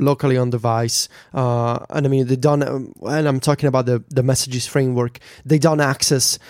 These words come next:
uh, they don't access the details of participants in a conversation. They don't even see the names. Uh, so if I install an app and that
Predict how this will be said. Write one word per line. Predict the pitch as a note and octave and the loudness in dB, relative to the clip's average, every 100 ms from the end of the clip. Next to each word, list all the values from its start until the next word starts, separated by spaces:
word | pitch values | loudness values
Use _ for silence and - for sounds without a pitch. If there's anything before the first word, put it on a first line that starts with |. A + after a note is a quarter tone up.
| - | -6
uh, | C#3 C3+ B2+ - | 0 2 2 -2
they | C#3 C#3+ C3+ | -2 0 2
don't | C#3+ C#3 | 2 0
access | C#3 - C#3 - | -2 0 -2 -2
the | C3 C3 | -6 -8
details | A#2+ B2+ E3+ D#3+ C#3 B2+ - | -2 0 0 2 0 -2 -4
of | C#3+ C3 B2+ | -2 -2 -4
participants | - C#3 G#3+ - D3 C3+ | -8 -2 0 0 -2 -2
in | C#3 | -6
a | |
conversation. | - B2+ B2 B2+ - A#2 - - - | -6 -8 -4 -4 -4 -8 -10 -20 -10
They | B2+ D3 C3+ | 2 2 4
don't | C3 D#3+ | 2 2
even | E3 D3 | 2 0
see | C#3+ F3+ | 0 -2
the | D3 | -2
names. | C3 F3 D#3+ B2+ B2+ - - - - | 0 0 0 -2 -4 -6 -10 -20 -10
Uh, | C3+ C3 | -4 -2
so | C3 | 0
if | D#3 - | 0 0
I | D3 | -2
install | D3 - E3 | -2 0 2
an | D3 | 2
app | C3+ B2 A#2+ - _ - | 0 -2 -6 -16 _ -8
and | C#3+ C3 B2+ - D3 | -4 -2 -4 -8 0
that | D3+ D3+ | 2 2